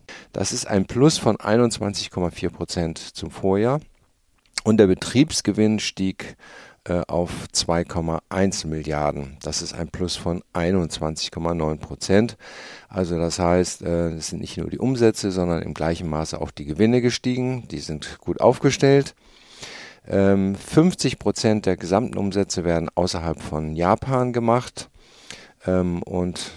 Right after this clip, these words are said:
die Firma hat gemeldet, dass, äh, die, die, äh, Geschäfte in den Regionen Südostasien, Nordamerika, Europa,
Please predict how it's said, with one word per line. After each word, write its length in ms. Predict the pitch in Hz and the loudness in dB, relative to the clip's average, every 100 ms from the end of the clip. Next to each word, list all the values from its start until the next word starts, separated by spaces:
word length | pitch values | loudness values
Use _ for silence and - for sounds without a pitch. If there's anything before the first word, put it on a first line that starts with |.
| - 82 | -16 -8
die 240 | 80 80 76 - - - - - | -6 -6 -10 -16 -20 -20 -20 -20
Firma 340 | - 98 92 85 | -4 0 0 0
hat 160 | 87 | -6
gemeldet, 520 | - 87 107 107 101 90 | -2 4 6 6 4 4
dass, 340 | 87 - - | 0 -2 -2
äh, 240 | 85 85 | 0 0
die, 380 | 82 85 80 80 | -2 -6 -6 -6
die, 340 | 78 80 82 - | -8 -8 -6 -6
äh, 300 | - - - 95 - | -6 -8 -10 -14 -14
Geschäfte 460 | - 92 127 139 117 | -8 4 6 6 4
in 80 | 98 | 4
den 160 | 92 | 2
Regionen 480 | 85 85 87 92 90 | 0 -2 2 2 2
Südostasien, 800 | - 85 80 - - 98 98 98 | -2 -4 -6 -6 0 0 2 0
Nordamerika, 560 | 92 87 85 90 92 90 | 2 0 0 -2 -2 -4
Europa, 600 | 85 98 127 127 110 | 2 4 6 6 6